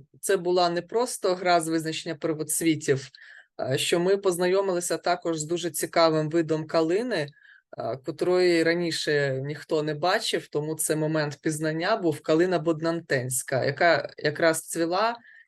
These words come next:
і мала неймовірний аромат. А потім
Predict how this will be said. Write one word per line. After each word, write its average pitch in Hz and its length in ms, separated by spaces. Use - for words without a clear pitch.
і 156 300
мала 165 360
неймовірний 160 640
аромат. 151 520
А 160 200
потім 320 680